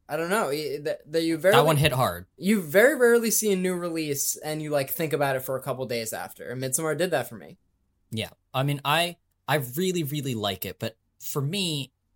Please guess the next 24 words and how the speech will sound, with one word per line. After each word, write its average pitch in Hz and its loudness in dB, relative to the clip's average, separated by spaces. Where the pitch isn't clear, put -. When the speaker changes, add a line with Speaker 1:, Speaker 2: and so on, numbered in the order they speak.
Speaker 2:
I 135 0
think 139 -6
it's 131 -6
more, 120 -2
I 131 2
really 185 2
like 139 -2
Midsommar. 113 -2
I 107 -2
don't 123 -2
know 120 -2
that 110 -4
I 107 -2
necessarily 104 -4
am 98 -6
like, 95 -8
"Oh, 113 0
I 131 -4
wanna 143 -2
see 120 -2
more 120 0
from 135 0
this 120 -2
person," - -8